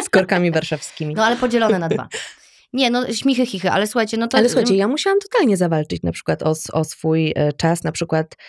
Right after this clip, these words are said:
Speaker 1: jeżeli chodzi o
Speaker 2: No
Speaker 1: moją,
Speaker 2: właśnie, co
Speaker 1: o mój
Speaker 2: robicie dla
Speaker 1: Instagram,
Speaker 2: siebie?
Speaker 1: o, o moją jakby, e, mój Instagram jest moją trochę pasją, trochę jakby hobby, trochę też pracą i musiałam... i Mikołaj na przykład, mój mąż mówi: „O kurczę, ale tobie to fajnie śmiga, o kurczę, ale to f-,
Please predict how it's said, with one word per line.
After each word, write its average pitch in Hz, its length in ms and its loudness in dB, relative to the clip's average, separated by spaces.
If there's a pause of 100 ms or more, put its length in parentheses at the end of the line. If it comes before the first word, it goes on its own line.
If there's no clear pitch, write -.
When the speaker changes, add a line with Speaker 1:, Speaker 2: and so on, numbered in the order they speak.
(180)
Speaker 1:
jeżeli 180 200 4
chodzi 170 160 4
o 160 40 2
Speaker 2:
No 160 60 4
Speaker 1:
moją, 156 140 6
Speaker 2:
właśnie, 170 400 4
co 330 200 0
Speaker 1:
o 170 80 4
mój 190 140 4
Speaker 2:
robicie 202 220 2
dla 196 100 0
Speaker 1:
Instagram, 160 500 2
Speaker 2:
siebie? 160 140 -2
Speaker 1:
o, 170 100 0
o 175 100 2
moją 180 280 2
jakby, 180 440 0 (640)
e, 170 300 4 (600)
mój 170 160 4
Instagram 156 440 0
jest 156 140 -6
moją 147 180 -2
trochę - 240 -4
pasją, 202 340 -2
trochę 156 460 0
jakby 143 340 -2
hobby, 185 380 -2
trochę 196 300 -2
też 233 140 -8
pracą 170 560 2
i 175 260 2 (360)
musiałam... 185 600 2 (160)
i 185 60 2
Mikołaj 202 360 0
na 185 100 -2
przykład, 175 360 -6
mój 175 180 2
mąż 165 420 2
mówi: 170 400 -2
„O - 80 -8
kurczę, - 420 -10
ale 233 100 -4
tobie 247 220 -8
to 233 80 -6
fajnie 220 340 0
śmiga, 202 380 -2
o - 100 -4
kurczę, - 320 -4
ale - 140 -2
to - 100 -2
f-, - 120 -12